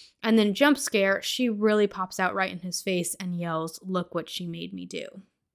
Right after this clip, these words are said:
Brad totally freaks out. Not totally freaks out. Brad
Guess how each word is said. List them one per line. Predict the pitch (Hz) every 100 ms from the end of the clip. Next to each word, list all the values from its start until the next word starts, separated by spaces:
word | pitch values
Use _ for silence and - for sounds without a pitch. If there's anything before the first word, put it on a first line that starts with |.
| _ _ -
Brad | 214 226 208 214
totally | 220 - 381 359 320 254
freaks | - 202 190 180
out. | 175 190
Not | 349 381
totally | - 196 175
freaks | 202 - -
out. | - - -
Brad | 320 359 294